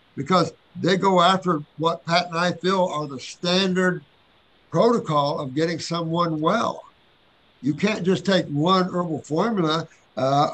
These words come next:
for a month and then another one for a month and expect to get well.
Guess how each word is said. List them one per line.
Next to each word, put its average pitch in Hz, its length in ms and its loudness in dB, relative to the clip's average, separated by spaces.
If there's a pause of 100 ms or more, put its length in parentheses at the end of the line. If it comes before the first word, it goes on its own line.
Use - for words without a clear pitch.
(100)
for 165 220 4
a 151 40 0
month 160 320 0
and 156 120 -2
then 160 140 -2
another 170 380 2
one 175 260 -2
for 160 160 -2
a 143 60 -2
month 143 240 -4
and 156 100 -6
expect - 380 -6
to 151 80 -6
get 147 260 -2
well. 175 400 -2